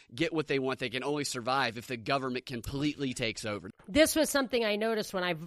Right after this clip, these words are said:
Speaker 2: marched against Obamacare, and there were foreigners in, they were like tourists in Washington. And it, literally the entire, entire train, other than me, was, had, like, American flag T-shirts and fanny packs. It was just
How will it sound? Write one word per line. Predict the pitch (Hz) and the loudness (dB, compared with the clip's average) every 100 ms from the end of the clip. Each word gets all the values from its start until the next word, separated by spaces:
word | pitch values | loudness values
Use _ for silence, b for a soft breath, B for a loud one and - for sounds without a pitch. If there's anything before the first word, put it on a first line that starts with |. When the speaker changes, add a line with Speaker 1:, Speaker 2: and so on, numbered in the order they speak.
| - | -10
Speaker 2:
marched | 196 190 190 - 202 | 0 2 2 0 -2
against | 185 170 - | -2 -2 2
Obamacare, | 165 185 185 208 - 165 147 139 143 - | 2 2 0 0 -2 -4 -4 -2 -4 -2
and | 185 165 156 156 | 0 2 0 2
there | 175 151 | 4 4
were | 160 151 | 2 0
foreigners | - 214 254 240 170 143 131 - - | 0 2 4 4 0 -4 -8 -10 0
in, | 190 160 151 | 2 2 0
they | 175 170 | 2 2
were | 165 | 2
like | 156 - | 0 -4
tourists | - 254 226 147 - 190 | -2 0 0 -4 -6 -4
in | 170 | -2
Washington. | 196 226 - 180 - 143 - b b | -2 -2 -4 -10 -8 -12 -12 b b
And | 220 | 0
it, | 226 | 0
literally | 226 208 247 226 208 190 | -2 -4 -2 -2 -2 -4
the | 185 | -4
entire, | 185 - 185 180 185 185 170 b b b b - | -6 -6 -6 -4 -4 -4 -6 b b b b -10
entire | - 247 226 | -2 -2 -2
train, | - 196 180 190 | -4 -2 0 -2
other | 190 185 185 | -2 -4 -2
than | 175 165 170 - | -2 -2 -4 0
me, | 180 170 | 2 2
was, | 180 185 | 0 -2
had, | - 180 165 | -6 -4 -2
like, | 165 160 - _ _ 226 _ _ _ _ _ _ - | -4 -6 -12 _ _ -20 _ _ _ _ _ _ -4
American | 214 196 208 214 202 | 4 6 6 2 -4
flag | - 185 185 | -2 -2 -2
T-shirts | - 202 170 180 202 | -4 -8 -8 -8 -6
and | 175 165 | -6 -8
fanny | - 165 175 | -6 -6 -6
packs. | 180 202 196 - | -4 -2 -2 -4
It | - | -6
was | 190 160 | -6 -4
just | - 240 - - | 4 4 2 -10